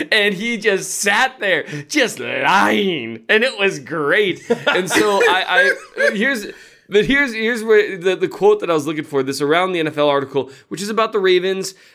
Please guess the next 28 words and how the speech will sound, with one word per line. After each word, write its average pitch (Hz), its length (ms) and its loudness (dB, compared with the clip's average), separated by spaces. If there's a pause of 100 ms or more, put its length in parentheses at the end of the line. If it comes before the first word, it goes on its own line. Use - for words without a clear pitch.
(160)
And 156 580 2
we 151 160 -4
got 143 140 0
a 135 40 -2
lot 143 200 0
to - 80 -20
talk 131 260 -4
about, 131 300 -2
I 113 140 -4
know, 117 440 -4
but, 113 220 -6
you 120 80 -4
know, 107 380 -4 (120)
they, 127 240 0
they're 131 240 2
gonna 143 160 -2
start 123 320 -4
to 143 80 -8
go 120 160 -2
through 143 140 -8
some 180 160 -8
questions 147 640 -4
because 113 560 -2
this 101 120 -14
is 110 100 -14
what 135 120 -6
happens, 147 720 -6
right? 117 400 -2